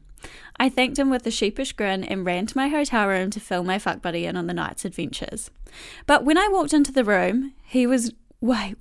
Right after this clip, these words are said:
what? He was not wondering where I was as I'd expected, but he was sound asleep.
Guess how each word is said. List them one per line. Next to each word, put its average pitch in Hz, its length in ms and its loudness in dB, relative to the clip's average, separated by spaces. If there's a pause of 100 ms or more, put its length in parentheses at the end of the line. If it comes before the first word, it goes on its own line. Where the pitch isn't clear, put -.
what? 208 560 -10 (480)
He 285 140 6
was 285 200 6
not 277 380 12
wondering 339 480 8
where 285 160 8
I 262 140 8
was 254 520 12
as 240 200 4
I'd 240 180 6
expected, 285 560 2
but 294 160 2
he 311 120 4
was 320 180 4
sound 339 360 8
asleep. 339 640 6